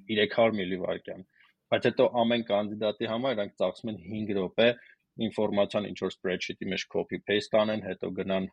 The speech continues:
hiring manager-ին հիշացնեն, որ հետը խոսա, հետո մի հատ mail գրեն, ու մեր իդեան էն էր, որ եկեք նենց անենք, որ մենք չենք ուզում մարդուն այդ process-ի մեջից հանենք,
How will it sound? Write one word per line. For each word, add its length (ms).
hiring 420
manager-ին 600
հիշացնեն, 640
որ 180
հետը 220
խոսա, 440
հետո 240
մի 140
հատ 220
mail 260
գրեն, 320
ու 60
մեր 180
իդեան 360
էն 160
էր, 140
որ 280
եկեք 420
նենց 240
անենք, 380
որ 280
մենք 260
չենք 160
ուզում 260
մարդուն 480
այդ 100
process-ի 500
մեջից 320
հանենք, 400